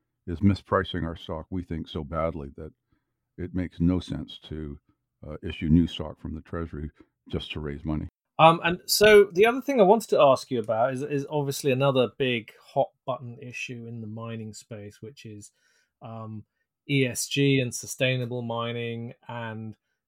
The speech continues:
Speaker 2: making mining projects, uh, that are less impactful on the planet. Um, you've been paying quite a lot of attention to that as well at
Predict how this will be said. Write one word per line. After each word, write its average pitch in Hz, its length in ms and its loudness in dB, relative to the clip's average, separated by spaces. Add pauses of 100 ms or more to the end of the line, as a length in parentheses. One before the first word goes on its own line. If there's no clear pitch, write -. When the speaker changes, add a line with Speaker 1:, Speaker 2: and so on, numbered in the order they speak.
Speaker 2:
making 127 640 0
mining 120 600 -4
projects, - 1000 -8 (520)
uh, 113 320 -10
that 123 160 -6 (100)
are 117 480 -4 (140)
less 123 360 -4
impactful 135 880 -4 (720)
on 123 140 -10
the 117 80 -12
planet. 131 500 -10 (580)
Um, 139 460 4
you've 156 320 0
been 147 180 4
paying 131 280 2
quite 127 240 4
a - 20 0
lot 127 160 2
of 113 60 -4
attention 127 560 -4
to 113 120 -12
that 110 320 -4
as 107 120 -12
well 123 340 2
at 107 140 -10